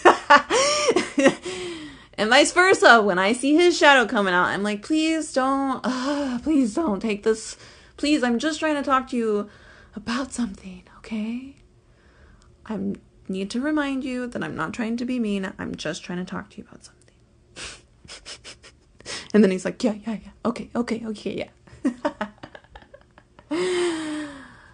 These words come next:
Uh, but even how we, like, say that stuff matters too, you know? Like,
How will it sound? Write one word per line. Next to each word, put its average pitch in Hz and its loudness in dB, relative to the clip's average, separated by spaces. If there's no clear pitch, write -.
Uh, 233 2
but 254 0
even 392 4
how 359 8
we, 370 4
like, 339 4
say - 6
that 269 6
stuff - 2
matters - -4
too, 247 4
you 190 -2
know? 180 0
Like, 208 0